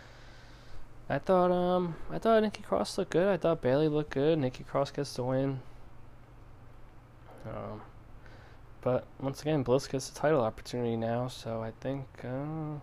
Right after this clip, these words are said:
don't know where they're going with this. Maybe, I don't think Alexa Bliss is gonna win the belt.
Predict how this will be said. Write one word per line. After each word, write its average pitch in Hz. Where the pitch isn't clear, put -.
don't 180
know 175
where 170
they're 143
going 117
with 113
this. 117
Maybe, 135
I 123
don't 202
think 170
Alexa 143
Bliss 131
is 120
gonna 113
win 127
the 117
belt. 120